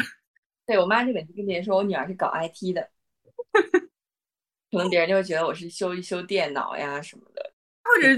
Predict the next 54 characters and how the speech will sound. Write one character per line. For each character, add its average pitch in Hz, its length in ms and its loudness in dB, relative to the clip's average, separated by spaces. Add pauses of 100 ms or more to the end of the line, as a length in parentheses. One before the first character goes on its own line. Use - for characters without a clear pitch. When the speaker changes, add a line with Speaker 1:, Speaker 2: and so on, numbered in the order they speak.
Speaker 2:
就 320 200 4
反 233 200 2
映 240 100 4
出 247 140 2
来 220 220 2
一 220 80 -4
个 233 100 6
灰 262 180 2
头 262 160 4
土 202 200 0
脸 208 180 2
的 175 60 -2
女 190 180 -4
程 220 240 2
序 240 140 2
员， 170 280 2
就 202 80 -6
感 165 160 -4
觉 175 80 0
你 - 120 -2
很 160 200 0
悲 170 200 4
惨。 - 420 -4 (840)
Speaker 1:
是 - 260 -2
的， - 240 -6 (160)
大 262 160 0
多 254 140 0
数 269 160 -6
人 190 140 -2
其 190 140 -4
实 190 60 -2
对 220 140 -4
这 208 60 -4
个 202 80 -4
行 170 180 -8
业 185 80 -4
还 180 160 -8
是 214 160 -10
蛮 180 200 -2 (300)
不 190 140 -2
了 - 300 -4
解 - 260 -8
的， - 200 -8 (500)
而 - 100 2
且 254 60 0 (240)
这 277 120 -14
个 220 80 -8
行 180 180 -8
业 233 140 -4
的 196 80 -4
细 214 280 -6
分 233 440 0
就 180 560 -2 (560)
还 180 540 0